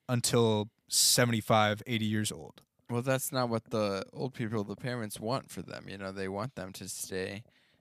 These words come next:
Speaker 2: dumb. They don't want you to go to school, especially, you know, the school that you have to go to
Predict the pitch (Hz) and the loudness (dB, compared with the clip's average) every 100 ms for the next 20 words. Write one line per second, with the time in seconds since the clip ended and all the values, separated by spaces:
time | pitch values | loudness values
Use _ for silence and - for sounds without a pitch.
0 | _ - 101 95 95 107 113 107 117 _ | _ -8 -6 -6 -4 -2 -2 -4 -8 _
1 | 98 101 98 - 98 95 - - 107 98 | -8 -6 -6 -6 -6 -6 -10 -8 -4 -2
2 | 98 107 _ _ _ _ - - 120 - | -2 -4 _ _ _ _ -12 -4 -4 -2
3 | 120 110 113 104 95 101 - 120 - 123 | -4 -2 -2 -2 -4 -6 -8 -8 -4 -4
4 | 107 - 113 107 90 117 110 110 113 107 | -4 -8 -8 -8 -8 -6 -4 -6 -8 -6
5 | 104 101 | -6 -6